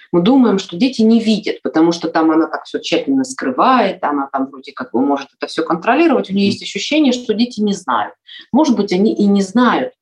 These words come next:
но, а, у, бессознательно, да, вот, э, в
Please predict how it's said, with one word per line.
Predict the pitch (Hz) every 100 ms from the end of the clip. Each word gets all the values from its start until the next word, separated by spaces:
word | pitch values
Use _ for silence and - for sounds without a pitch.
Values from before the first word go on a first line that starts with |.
| _ - -
но, | 202 208 175 143
а, | 165 151 -
у, | 156 143 107 - - - - -
бессознательно, | 214 - 196 202 254 262 214 170 156
да, | 170 190
вот, | 170 -
э, | 147
в | 139 127